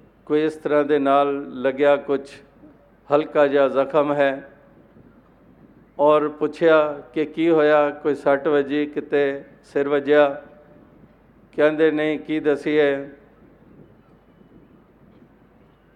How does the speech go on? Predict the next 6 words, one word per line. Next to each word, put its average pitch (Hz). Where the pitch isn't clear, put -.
ਸਾਲਾਂ 143
ਤੋਂ 147
ਪਗੜੀ 143
ਪਾ 135
ਰਿਹਾ 147
ਸੀ, 143